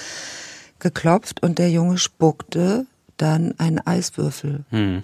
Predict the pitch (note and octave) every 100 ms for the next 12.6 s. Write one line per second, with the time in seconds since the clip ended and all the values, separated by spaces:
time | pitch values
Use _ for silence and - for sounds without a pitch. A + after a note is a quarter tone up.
0 | - D3 C3 B2+ - C#3+ D3+ - - C#3
1 | - B2+ C3 - D#3 E3 - - - F3
2 | D3+ - C#3 - C3+ - A#2 - B2 -
3 | - - - - - C3 A#2+ - B2 B2
4 | D#3 - D3+ C3 - B2 G#2+ - _ -
5 | - - - - - D#3 D#3 F3+ D3+ C#3
6 | - A#2+ - - - - C#3+ D3+ A3+ -
7 | - - F#2+ - G2 F#2 G#2+ - A2 G2+
8 | - - F#3+ - A2 - G#2 G2+ G#2 G#2
9 | G#2+ G2 G2 - A2 G#2 F#2 F#2+ F2+ E2+
10 | F#2 F#2 F#3 A2 G#2 D#3+ G2+ F2+ F2+ A2+
11 | F2 G2 G2+ G#2 F2+ G2+ F#2 F#2+ F#2+ F#2
12 | F2+ - G#1+ F#2 F2+